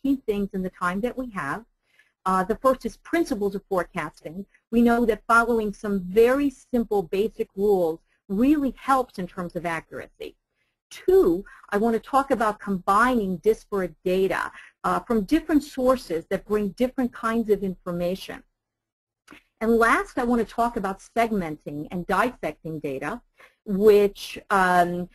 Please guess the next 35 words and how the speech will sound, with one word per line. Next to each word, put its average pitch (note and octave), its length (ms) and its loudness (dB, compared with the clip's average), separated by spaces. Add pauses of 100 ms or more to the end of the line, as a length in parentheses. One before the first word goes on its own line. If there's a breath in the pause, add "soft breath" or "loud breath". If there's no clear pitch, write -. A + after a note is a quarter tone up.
(140)
really D#4+ 400 4
allows G3+ 600 2
us F3+ 240 -4
to G#3+ 120 -8
really A#3 260 -2
take G#3+ 320 -4
advantage F3+ 760 -4 (260 loud breath)
of F3 220 2
the F#3 140 0
eighty A3+ 240 4
twenty G#3+ 320 -2
principle. E3+ 640 -2
We F3+ 140 0
understand F#3+ 1000 -2 (260 loud breath)
that F3 380 -2
most G3+ 380 0
of G#3+ 100 -2
the G#3 100 0
results F3+ 480 -2
come E3+ 180 -10
from D3+ 180 -12
fewer G#3 480 -2
items. D#3+ 500 -2 (360)
And G3 440 0
some F4 160 -2
of A4+ 60 -2
the D#4 80 -2
keys E4+ 400 2
are A#3 80 4
really A#3 340 2
into G3+ 260 -4
knowing F#3+ 380 -2
how G#3 180 -6
to F#3 80 -8 (220)
segment F#3 520 -4